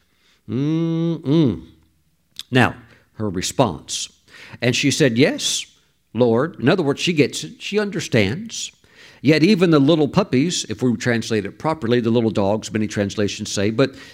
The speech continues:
in the Greek it's the little puppies, "eat the crumbs which fall from their master's table." Wow. So she's just saying, "Lord,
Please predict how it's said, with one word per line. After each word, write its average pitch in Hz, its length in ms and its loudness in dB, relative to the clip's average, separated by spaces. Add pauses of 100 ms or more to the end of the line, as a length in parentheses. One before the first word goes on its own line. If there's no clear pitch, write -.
in 135 140 4
the 147 100 4
Greek 117 320 2
it's 117 160 0
the 131 140 0
little 117 240 2
puppies, 123 560 -2 (280)
"eat 247 300 4
the 233 80 2
crumbs 190 1120 0 (380)
which 151 240 2
fall 151 640 2
from 143 640 0
their 135 520 4
master's 139 1000 0 (360)
table." 107 580 0 (680)
Wow. 87 640 -4 (540)
So 117 480 2 (920)
she's 156 260 -2
just 135 200 -2
saying, 127 460 4
"Lord, 135 600 2